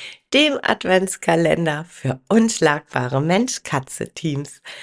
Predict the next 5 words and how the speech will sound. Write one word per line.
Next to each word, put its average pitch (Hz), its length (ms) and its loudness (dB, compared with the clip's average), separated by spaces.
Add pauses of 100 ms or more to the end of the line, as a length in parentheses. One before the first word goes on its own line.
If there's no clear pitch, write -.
(380)
Der 127 360 -4 (180)
heutige 185 520 0
Geschenktipp 208 960 -2
für - 260 0
Katzenhüter 175 960 -2